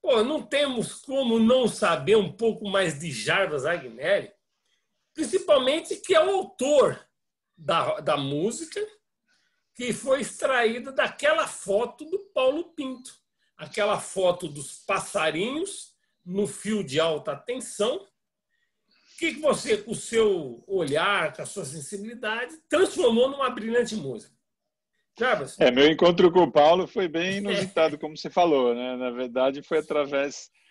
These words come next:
Speaker 2: de uma foto que ele tirou na casa da mãe dele, né? Como você sabe, né? Ele deve ter contado essa história. É, tava, tava, tava de folga, tava no quintal ali e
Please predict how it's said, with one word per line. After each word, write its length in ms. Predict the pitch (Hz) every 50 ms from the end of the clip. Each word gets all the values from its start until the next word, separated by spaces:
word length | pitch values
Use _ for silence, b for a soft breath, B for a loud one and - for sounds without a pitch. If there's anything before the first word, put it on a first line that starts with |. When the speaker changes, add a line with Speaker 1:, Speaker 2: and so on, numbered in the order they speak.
| b b b b _
Speaker 2:
de 80 | 120 143
uma 140 | 147 139 -
foto 260 | - 143 135 - -
que 80 | -
ele 120 | 143 139 127
tirou 280 | - - 139 135 131
na 120 | 135 135 117
casa 260 | - 143 143 143 160
da 240 | 147 143 139 131 113 - _ _ _ _ _ _ -
mãe 400 | 120 123 135 139 156 185 185 156
dele, 340 | 123 127 147 170 185 170 135
né? 220 | 123 131 139 147
Como 200 | - 143 127 -
você 100 | - 131
sabe, 520 | - - 151 127 151 151 160 160 151 127 117
né? 300 | 110 117 120 117 117 113
Ele 140 | 117 117 120
deve 180 | 117 120 117 -
ter 120 | - 117
contado 300 | 123 120 117 120 117 117
essa 140 | 107 - -
história. 500 | 104 - - 131 113 117 123 131 143 139 b b b b b b b b b _ _
É, 360 | - 127 120 120 120 117 113 110
tava, 320 | - 127 120 120 135 139 131 117
tava, 260 | 143 139 139 143 131 120 - -
tava 280 | - 135 131 135 139 131
de 260 | 113 110 107 113 107
folga, 640 | - - - 131 123 131 151 160 160 139 123 120 110
tava 280 | 117 131 131 135 131
no 140 | 131 135 123
quintal 560 | - 147 143 131 - - 139 139 143 147 143
ali 1300 | 131 127 123 131 139 147 156 165 165 160 160 160 151 139 95 135 139 135 127 123 120 117 113 110 104
e 80 | 95